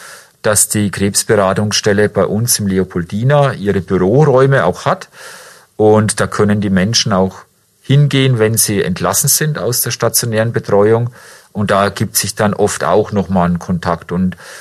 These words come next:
für uns ist es halt ein Segen und unheimlich super,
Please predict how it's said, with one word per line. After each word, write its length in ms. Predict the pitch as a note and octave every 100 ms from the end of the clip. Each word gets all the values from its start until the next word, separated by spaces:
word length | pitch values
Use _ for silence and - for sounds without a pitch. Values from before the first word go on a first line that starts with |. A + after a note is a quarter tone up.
| -
für 180 | - G#2+
uns 220 | A#2+ B2
ist 140 | B2
es 160 | A#2+ -
halt 280 | G#2+ G#2 - - - _ _ _ _ _
ein 120 | G#2
Segen 680 | G2+ - F#2+ A#2+ D3+ D#3+ D3+
und 400 | G2 G#2 G#2 - -
unheimlich 540 | A#2+ A2+ G#2+ G2+ -
super, 560 | - B2+ C3+ B2 B2+